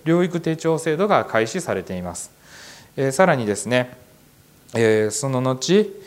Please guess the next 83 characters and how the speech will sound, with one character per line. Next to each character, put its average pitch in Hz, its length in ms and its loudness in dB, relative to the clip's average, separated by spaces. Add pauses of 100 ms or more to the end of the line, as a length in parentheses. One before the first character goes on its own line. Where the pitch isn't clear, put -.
(280)
え 135 120 4
ー、 - 20 4
精 180 200 4
神 196 240 2
薄 214 140 2
弱 147 220 2
と 117 80 -4
い 113 120 0
う 117 60 0
用 117 220 4
語 120 80 0
に 120 120 -4
つ 131 160 -8
い 117 100 -4
て、 120 420 2
ま 120 80 -2
あ、 104 40 -6
検 127 220 -4
討 127 180 2
が 120 140 2
行 135 180 -4
わ 139 140 0
れ 110 100 0
る 110 80 -4
よ 120 120 -4
う - 20 -6
に 107 100 -8
な 104 80 -4
り 110 120 -6
ま 131 120 -4
し - 80 -10
て、 151 300 -2 (160)
千 127 240 -4
九 120 100 -4
百 104 200 -6
九 123 220 -4
十 101 120 -8
八 101 240 -10
年、 104 160 -4 (240)
精 131 220 2
神 131 180 -4
薄 131 240 -4
弱 131 220 -4
の、 113 240 -10
精 143 280 0
神 151 220 -2
薄 165 200 0
弱 143 200 -2
の 139 140 0
用 135 240 4
語 127 100 0
の 131 120 -2
整 147 200 2
理 123 80 -2
の 110 140 -4
た 110 100 -4
め 110 120 -4
の 147 140 0 (240)
関 127 220 -4
係 139 200 2
法 151 200 2
律 123 160 -4
の 107 60 -4
一 107 180 -4
部 170 120 2
を 110 60 2
改 123 220 0
正 139 180 0
す 135 140 -4
る 135 120 -2
法 135 140 0
律 131 220 -6
に 135 100 -4
よ 131 80 0
り、 175 240 -2 (200)
知 - 80 -8
的 127 200 -4
障 120 240 2
害 127 140 2
者 123 140 -4
福 123 160 -6
祉 131 160 -4
法 113 260 -2